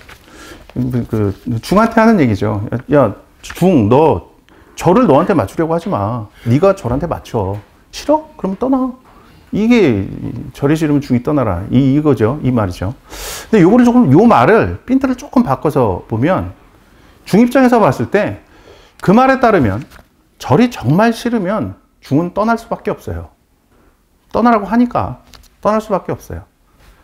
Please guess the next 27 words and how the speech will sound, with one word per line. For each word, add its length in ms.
이, 180
이런 200
식으로 220
막 120
괴롭혀갖고, 880
괴롭히면 640
기업은 580
결국 300
떠날 220
수밖에 300
없어요. 260
조금 300
괴롭히면은 720
안 140
떠나겠지. 520
계속 240
버티겠죠, 440
조금씩. 440
"내가 280
저한테 400
맞출게." 520
뭐 100
할 80
텐데, 500
계속 540
이런 180
식으로 460